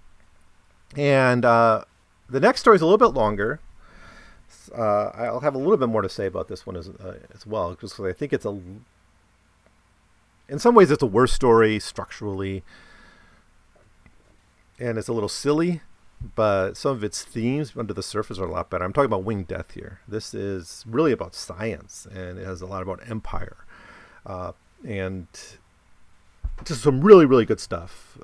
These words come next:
uh, in Winged Death. Um, again, I, I don't know if it's a better story.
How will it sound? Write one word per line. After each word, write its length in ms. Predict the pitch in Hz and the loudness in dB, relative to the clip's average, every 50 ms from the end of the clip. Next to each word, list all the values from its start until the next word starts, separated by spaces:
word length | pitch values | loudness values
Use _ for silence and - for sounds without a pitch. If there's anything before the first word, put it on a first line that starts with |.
| _ | _
uh, 240 | 101 95 90 90 - - | -16 -14 -14 -14 -16 -12
in 260 | - 110 104 92 95 | -10 -8 -8 -8 -8
Winged 220 | 90 87 87 90 - | -10 -10 -12 -12 -16
Death. 400 | - - - - - - - - - - - - | -16 -18 -18 -20 -20 -20 -20 -20 -20 -20 -20 -14
Um, 420 | - 95 92 92 95 92 92 92 - - - - - - _ - - _ _ _ _ _ _ _ _ _ _ _ _ _ _ _ 113 | -12 -12 -12 -12 -14 -16 -18 -20 -20 -20 -20 -20 -20 -20 _ -20 -20 _ _ _ _ _ _ _ _ _ _ _ _ _ _ _ -16
again, 240 | 104 113 113 101 101 | -6 -4 -4 -2 -2
I, 60 | 107 | -4
I 220 | 110 104 - 117 | -4 -4 -6 -6
don't 120 | 120 139 135 | -4 0 0
know 80 | 135 | 0
if 80 | 120 - | 0 0
it's 80 | 101 | -4
a 60 | 92 85 | -10 -2
better 280 | - 131 123 120 117 | 0 0 2 2 2
story. 540 | 104 - - 120 110 107 107 104 104 101 | -2 0 -2 0 0 2 2 0 -2 -4